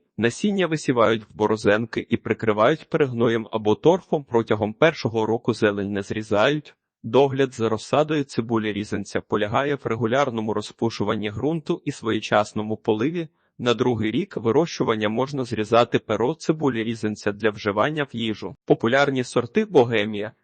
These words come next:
Шемал Праський, Вітамінний Сноп, Московський Скоростиглий, Медонос, Велта. Висаджують шніт цибулю і в городі або на клумбах в якості декоративної рослини, оскільки він стійкий до заморозків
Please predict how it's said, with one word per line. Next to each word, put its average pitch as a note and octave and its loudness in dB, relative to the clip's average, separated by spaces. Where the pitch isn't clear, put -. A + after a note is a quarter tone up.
Шемал D3 0
Праський, G2+ 0
Вітамінний F3 0
Сноп, G#2 -2
Московський D3+ 0
Скоростиглий, F3 -2
Медонос, A2+ -2
Велта. G2+ 0
Висаджують G#2 0
шніт - -8
цибулю A2 -4
і A2 -4
в G#2+ -14
городі A#2+ 0
або G#2 0
на G2+ -2
клумбах C3 -2
в - -8
якості C3 0
декоративної G#2+ -2
рослини, A#2 -6
оскільки G#3+ -2
він B2 -4
стійкий F#3 -8
до B2+ 2
заморозків G#2+ 0